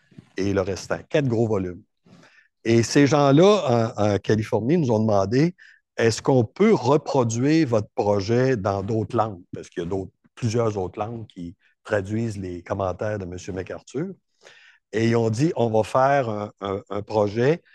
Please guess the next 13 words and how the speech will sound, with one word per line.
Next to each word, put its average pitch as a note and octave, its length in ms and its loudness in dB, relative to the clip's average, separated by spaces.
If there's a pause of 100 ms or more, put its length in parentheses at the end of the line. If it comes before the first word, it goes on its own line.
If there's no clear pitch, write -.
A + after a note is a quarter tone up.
(120)
ces A2+ 240 -2
quatre - 400 -2
commentaires-là, B2 880 2 (500)
plus G3 560 2 (100)
le A#2 200 2
livre D3 260 4
de A#2 120 2
théologie B2 580 0
systématique, A2 800 -6
le B2 120 -2
gros A2 180 -4
livre G#2 240 -4
blanc, G#2 320 -4